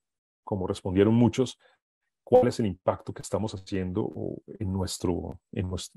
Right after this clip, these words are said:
en nues-, con nuestra investigación, quién,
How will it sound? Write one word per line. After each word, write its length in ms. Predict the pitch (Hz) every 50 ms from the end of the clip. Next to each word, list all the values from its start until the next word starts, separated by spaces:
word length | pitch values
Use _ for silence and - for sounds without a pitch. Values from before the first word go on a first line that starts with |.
| - _
en 260 | - 110 - - 87 87
nues-, 280 | 92 90 92 - -
con 160 | - - 101
nuestra 220 | 95 101 - - -
investigación, 640 | 90 87 - - 92 92 - - - 107 113 123 - _ _ _ _ _ _ _ _ _ _ _
quién, 360 | - - 123 135 120 98 87